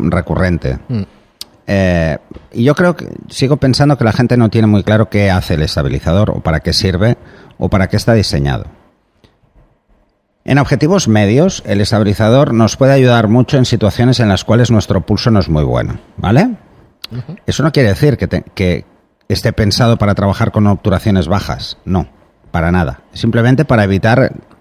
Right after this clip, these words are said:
Speaker 1: una ligera trepidación, nos puede ayudar. Pero ¿dónde está realmente la ventaja del estabilizador de imagen? Para seguir un motivo. Por muy alta que sea la obturación, tú vas a trepidar, vas a mover la cámara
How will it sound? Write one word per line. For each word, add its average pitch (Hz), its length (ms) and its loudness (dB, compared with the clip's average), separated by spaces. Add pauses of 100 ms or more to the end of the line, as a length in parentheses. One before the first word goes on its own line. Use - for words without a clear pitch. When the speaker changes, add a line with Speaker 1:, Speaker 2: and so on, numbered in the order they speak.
(600)
Speaker 1:
una 127 200 2
ligera 127 300 0
trepidación, 82 720 -2 (120)
nos 85 200 -4
puede 113 180 0
ayudar. 80 400 -2 (1400)
Pero 123 200 2
¿dónde 180 240 2
está 151 320 2
realmente 127 460 4
la 123 100 4
ventaja 110 440 2
del 95 280 2
estabilizador 92 580 0
de 92 80 0
imagen? 73 460 -2 (500)
Para 123 240 2
seguir 127 460 0
un 139 160 4
motivo. 110 500 0 (960)
Por 117 160 2
muy 170 200 4
alta 175 240 0
que 123 100 -2
sea 131 160 2
la 120 100 4
obturación, 117 720 0 (760)
tú 170 260 2
vas 110 420 -2
a 135 80 0
trepidar, 110 640 0
vas 110 200 0
a 139 40 4
mover 101 480 2
la 85 160 0
cámara 104 540 0